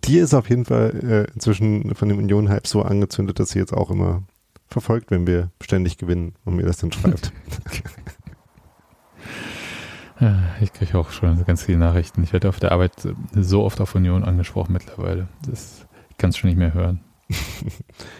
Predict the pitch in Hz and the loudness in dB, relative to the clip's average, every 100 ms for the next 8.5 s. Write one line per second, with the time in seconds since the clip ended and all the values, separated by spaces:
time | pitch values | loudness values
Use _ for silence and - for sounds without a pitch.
0 | - 101 101 110 131 107 104 107 101 95 | 0 2 4 4 4 2 2 2 4 4
1 | 110 110 95 95 95 95 95 92 92 90 | 2 2 4 4 2 0 2 4 2 0
2 | - - 85 95 95 92 90 - 95 82 | -6 -12 -2 -2 0 -2 -4 0 0 0
3 | 95 87 - - 101 110 98 113 131 117 | 0 0 0 0 0 0 0 0 2 2
4 | 101 - 107 101 98 - - 107 95 98 | 0 -2 -2 0 0 -4 -4 -4 0 0
5 | 117 101 101 - 98 98 107 - - - | 2 0 -2 -2 0 0 -2 -8 -20 -20
6 | _ _ - 101 92 - 98 92 - - | _ _ 0 2 2 2 2 2 -2 0
7 | 101 95 98 - 101 110 110 95 95 95 | 2 2 0 0 -2 2 0 2 2 2
8 | 113 113 92 92 92 | 2 0 0 2 0